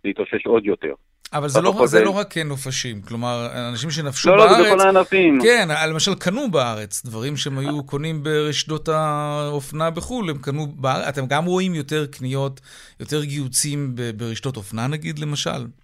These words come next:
Speaker 1: בוודאי. אנחנו רואים שסך הכל זה שפתחו את הקניונים ומרכזי המסחר,
Speaker 2: כן.
Speaker 1: הציבור חיכה לזה, הציבור רצה את זה. אנחנו רואים שבענף האופנה, מחזור המכירות... עלה בארבע עשרה אחוז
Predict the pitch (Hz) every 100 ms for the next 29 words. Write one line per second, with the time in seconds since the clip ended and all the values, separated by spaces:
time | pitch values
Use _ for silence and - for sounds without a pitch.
0 | _ _ _ - 104 92 95 101 95 80
1 | _ - 98 - 107 117 117 - 92 107
2 | 110 - 110 110 101 107 - 101 95 107
3 | 98 - 104 101 101 95 90 - 90 104
4 | 95 87 - 110 110 104 _ - - 110
5 | 85 82 85 - 98 110 110 92 - 101
6 | 101 87 71 69 73 - 104 95 - 101
7 | 95 - 71 _ _ _ - 90 101 107
8 | 98 90 104 - 98 - 107 107 82 92
9 | 101 98 - 101 113 110 - _ _ -
10 | 87 101 104 92 - 110 - 104 92 -
11 | 113